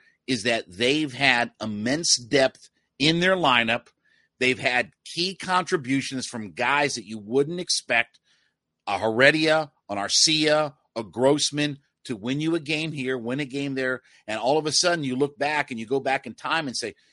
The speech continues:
"Wow, that game, that game, that game, those three, four wins that those guys got us,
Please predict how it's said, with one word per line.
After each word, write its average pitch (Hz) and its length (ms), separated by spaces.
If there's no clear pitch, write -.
"Wow, 127 200
that 127 260
game, 131 240
that 139 240
game, 131 220
that 139 240
game, 120 240
those 156 200
three, 151 200
four 147 280
wins 135 260
that 139 100
those 143 180
guys 135 240
got 165 240
us, 135 140